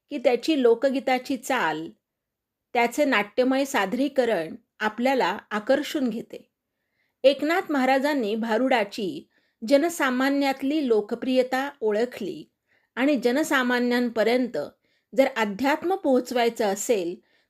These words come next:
तर भारुडासारखे दुसरे माध्यम नाही, हेही जाणले. मग भारुड म्हटले की संत एकनाथ महाराज,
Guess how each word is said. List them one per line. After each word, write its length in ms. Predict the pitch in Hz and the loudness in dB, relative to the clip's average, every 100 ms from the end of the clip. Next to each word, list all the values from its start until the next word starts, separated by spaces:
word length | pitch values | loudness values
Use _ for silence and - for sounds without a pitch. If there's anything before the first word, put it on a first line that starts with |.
| 277 | -4
तर 80 | |
भारुडासारखे 880 | 262 233 208 262 320 349 311 277 311 | -2 0 2 4 4 4 0 0 -4
दुसरे 340 | 254 240 262 | -4 -2 -2
माध्यम 540 | 269 214 185 180 262 294 | 0 0 -2 -2 -2 0
नाही, 480 | 247 214 202 180 214 _ _ - | -2 -2 -4 -8 -12 _ _ 4
हेही 320 | 240 233 294 | 4 4 0
जाणले. 500 | 220 180 170 156 143 - _ _ _ _ _ _ _ _ | 0 -4 -6 -12 -14 -18 _ _ _ _ _ _ _ _
मग 360 | - 254 196 240 _ _ _ - | 0 0 0 -4 _ _ _ -10
भारुड 440 | 208 226 247 339 | -2 2 4 4
म्हटले 420 | 359 302 269 285 | 4 2 2 2
की 120 | 294 359 | 2 0
संत 320 | 302 262 254 | 0 0 2
एकनाथ 560 | 254 214 233 240 220 | 2 2 0 -2 -2
महाराज, 520 | 214 214 233 196 185 | -4 -2 0 0 -2